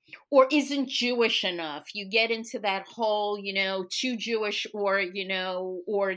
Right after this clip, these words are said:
you know, not Jewish enough, whatever those terms mean. So I think that that's, I think that that's one issue. I also think that there's an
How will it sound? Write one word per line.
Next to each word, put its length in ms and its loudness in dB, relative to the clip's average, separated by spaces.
you 120 -4
know, 140 -4
not 300 -6
Jewish 400 -4
enough, 360 -6
whatever 560 2
those 380 2
terms 600 -4
mean. 400 -6
So 240 2
I 100 6
think 300 -2
that 200 -2
that's, 600 2
I 60 4
think 240 -2
that 140 2
that's 300 4
one 460 0
issue. 680 -2
I 180 2
also 800 0
think 680 -2
that 540 2
there's 380 -2
an 200 -6